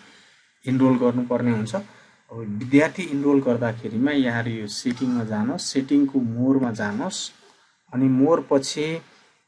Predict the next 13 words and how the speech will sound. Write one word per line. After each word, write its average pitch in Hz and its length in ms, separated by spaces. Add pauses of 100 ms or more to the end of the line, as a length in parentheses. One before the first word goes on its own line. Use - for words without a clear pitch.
(300)
अ, 107 340
युजर्समा 135 520
जानुहोस्, 113 580 (960)
अनि 120 160
त्यसपछि 139 540 (100)
enroll 147 340
users 117 460
गर्नुहोस्। 113 480 (500)
अनि 123 220
enroll 151 300
user 143 320
गरेर 127 340
अब 170 520